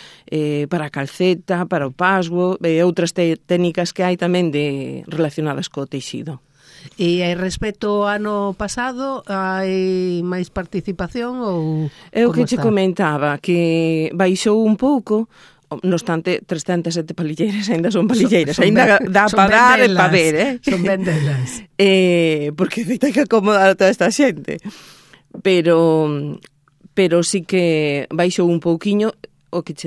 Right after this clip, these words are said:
Speaker 1: decía, eh, a xente ten os seus compromisos, ademais se xuntan distintos actos que, que ao final intentar concilia-, conciliar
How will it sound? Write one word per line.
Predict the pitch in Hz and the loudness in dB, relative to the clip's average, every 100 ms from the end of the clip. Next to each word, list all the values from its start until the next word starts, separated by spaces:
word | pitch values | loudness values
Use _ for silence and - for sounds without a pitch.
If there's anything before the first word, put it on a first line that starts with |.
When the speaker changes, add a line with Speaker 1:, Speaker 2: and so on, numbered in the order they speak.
| 151 143 | -8 -6
Speaker 1:
decía, | 190 160 135 135 | -4 -2 -4 -8
eh, | 156 147 143 139 139 151 156 | -6 -6 -6 -8 -8 -8 -8
a | 160 | -6
xente | 165 165 160 | -6 -4 -2
ten | 165 160 | -2 -2
os | 156 | -2
seus | 165 156 | -4 -4
compromisos, | 160 156 160 214 196 175 165 | -4 -4 -2 -2 -2 -4 -6
ademais | 156 165 170 - _ - - - | -6 -4 -4 -8 _ -20 -18 -6
se | 185 | -4
xuntan | - 202 180 160 170 170 165 165 160 156 147 143 - - - - | 0 2 2 2 0 0 0 0 -2 -2 -4 -8 -12 -20 -12 -6
distintos | 185 - 190 170 175 233 | -4 0 2 2 0 2
actos | 190 190 202 | 0 0 -4
que, | - 170 156 143 131 - - | -2 -2 0 -2 -6 -12 -10
que | - | -6
ao | 165 | -4
final | 180 185 180 185 - - | -2 0 0 -2 -6 -12
intentar | - 190 180 170 185 | -4 -2 0 0 0
concilia-, | 202 190 - 190 190 180 180 | 2 0 0 0 2 0 0
conciliar | 175 180 185 185 | -2 0 2 2